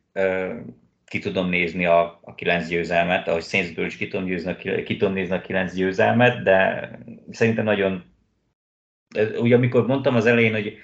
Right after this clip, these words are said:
jobb a csoport, ezt a jobb csoportot, ezt úgy értettem, hogy egymáshoz közelebb vannak, és akkor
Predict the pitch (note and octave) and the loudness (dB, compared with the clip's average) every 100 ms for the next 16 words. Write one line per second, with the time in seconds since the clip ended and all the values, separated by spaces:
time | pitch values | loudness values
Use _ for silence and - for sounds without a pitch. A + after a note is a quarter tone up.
0 | - - G#2 A#2 A#2 A2 G#2 F2 A2+ A2+ | -20 -6 2 4 4 2 2 0 0 2
1 | G#2 - G#2+ A2+ - A2+ A2+ A2 G#2 A#2 | 0 2 2 2 -2 2 2 2 0 2
2 | G#2+ G#2 G#2+ G#2+ G#2 G#2 G#2+ G2+ F#2+ - | 2 2 0 0 -2 2 2 4 0 0
3 | - G#2 - A2 G2+ G2 F2+ F#2+ G2+ G#2+ | -8 -10 -4 0 4 4 4 2 0 -2
4 | - F#2+ G2+ F#2+ - F#2+ | -8 -6 -6 -6 -2 -2